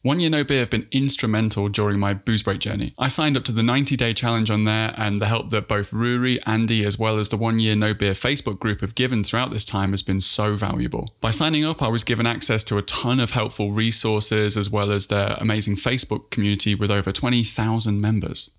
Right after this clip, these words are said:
I get an email first thing every morning with a video highlighting a helpful tip or useful strategies to use throughout the day.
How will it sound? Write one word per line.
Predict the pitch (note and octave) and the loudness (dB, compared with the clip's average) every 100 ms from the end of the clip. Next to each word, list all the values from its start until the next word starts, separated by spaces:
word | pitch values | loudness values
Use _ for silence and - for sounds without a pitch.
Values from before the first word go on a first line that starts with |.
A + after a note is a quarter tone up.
| - | -6
I | D3+ | -2
get | D#3 B2+ | 0 2
an | B2 | 2
email | A2+ G#2 | 2 0
first | G2+ B2 A#2+ | 0 0 0
thing | A2 G#2+ - | 0 -2 0
every | C3 B2+ A#2+ | -2 0 0
morning | A2+ G#2+ G#2 G2 G2 | 2 2 2 4 2
with | G2+ | 2
a | G#2+ | 0
video | A#2 A#2 G#2 | 0 2 0
highlighting | G2 G#2 G#2 G2+ G#2 | 0 0 0 0 0
a | G2 | 0
helpful | A2 A2+ G#2+ F#2+ | 0 0 -6 -4
tip | C3+ C3 - | -2 -2 -2
or | - G2 | -2 -2
useful | G2 A#2+ - A2 | 0 0 0 0
strategies | G#2 - A2 - A2 - | -2 -2 -2 0 -2 -2
to | A2 | -2
use | A2 A2+ G#2+ | 0 2 2
throughout | G#2+ G2+ | 0 0
the | F#2+ | -2
day. | F#2 A2 G#2 - | -2 -2 -2 -6